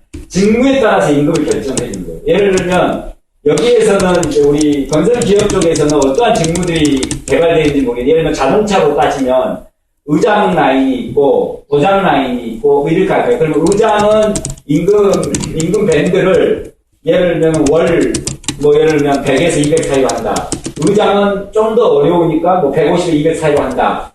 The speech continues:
요렇게 그냥 임금의 결정 구조를 바꾸는 거예요. 그럼 이 과정에서 어떻게 되냐면 한마디로 얘기하면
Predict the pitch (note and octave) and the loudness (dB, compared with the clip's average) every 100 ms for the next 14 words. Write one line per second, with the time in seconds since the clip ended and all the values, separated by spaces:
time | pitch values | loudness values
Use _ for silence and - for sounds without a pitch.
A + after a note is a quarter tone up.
0 | _ D#3+ G#3 A3+ A3 F3 F#3+ F#3 D3 - | _ 0 2 2 2 2 2 0 -2 -6
1 | - _ _ _ D3+ F#3 A#3+ G#3+ E3 E3 | -14 _ _ _ -8 -2 0 2 2 2
2 | A#3+ - F#3+ G#3+ G#3+ - - G#3+ A#3 E3+ | 2 0 0 2 2 0 -2 -2 0 0
3 | - A3 G#3+ - - - - - - G#3+ | 0 0 -2 -4 -12 -16 -16 -8 0 2
4 | G#3+ B3 - F3+ D3+ - D3 C#3+ F3+ D3 | 2 0 0 0 0 2 0 0 0 0
5 | C3+ B2+ D3 D#3 - - - - - A3+ | 0 0 0 0 -2 -6 -10 -12 -4 0
6 | A#3+ - E3+ D#3 D#3+ D3+ D#3+ | 2 2 2 2 2 2 0